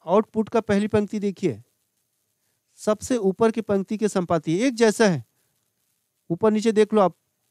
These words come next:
वन, वन, माइनस वन, माइनस वन, आयोटा, आयोटा, माइनस आयोटा, माइनस आयोटा। ऐसे ही हम पहला स्तंभ को बाईं तरफ के, आउटपुट का पहले स्तंभ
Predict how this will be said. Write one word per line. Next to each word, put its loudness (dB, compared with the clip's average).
वन, 0
वन, 0
माइनस -2
वन, -2
माइनस -4
वन, -4
आयोटा, -2
आयोटा, 0
माइनस -6
आयोटा, -6
माइनस -4
आयोटा। -10
ऐसे 0
ही 4
हम 0
पहला 4
स्तंभ 0
को 0
बाईं 0
तरफ 2
के, -10
आउटपुट -2
का -2
पहले 0
स्तंभ -2